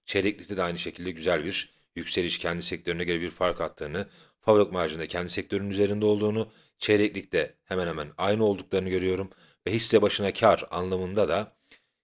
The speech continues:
hisse başına kar anlamında da kendi sektöründen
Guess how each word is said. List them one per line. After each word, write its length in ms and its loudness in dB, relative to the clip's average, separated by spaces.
hisse 240 4
başına 280 -2
kar 220 2
anlamında 600 -2
da 140 0
kendi 280 -6
sektöründen 800 -4